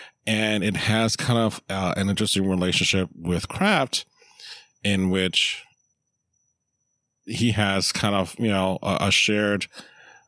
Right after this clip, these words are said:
um, relationship with the ship. Not like Lando and Elam, not that kind of relationship, but kind of like on a level of companionship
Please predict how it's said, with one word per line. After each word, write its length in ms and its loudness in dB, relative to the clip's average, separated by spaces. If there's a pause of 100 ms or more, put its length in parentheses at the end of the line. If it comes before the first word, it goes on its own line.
um, 640 0 (260)
relationship 720 0
with 460 -6 (200)
the 80 0
ship. 380 -2 (480)
Not 320 2 (220)
like 460 2
Lando 720 2
and 240 -2
Elam, 400 0 (160)
not 280 -2
that 160 0
kind 240 0
of 80 2
relationship, 560 0
but 180 0 (540)
kind 220 0
of 160 0
like 320 0 (380)
on 120 0
a 80 2
level 400 2
of 400 0 (300)
companionship 920 -2